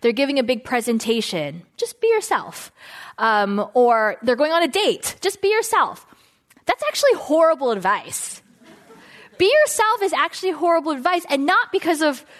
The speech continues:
what you think I'm gonna say. It's because people are, these people are complicated and varied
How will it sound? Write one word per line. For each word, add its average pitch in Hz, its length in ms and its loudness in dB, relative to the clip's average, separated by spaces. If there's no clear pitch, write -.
what 262 200 0
you 277 100 -2
think 403 240 0
I'm 466 120 2
gonna 311 100 2
say. 262 140 -6
It's 311 200 -2
because 349 440 -2
people 539 480 2
are, 220 500 2
these 233 320 -2
people 359 240 2
are 381 160 0
complicated 320 840 -2
and 254 180 2
varied 208 720 0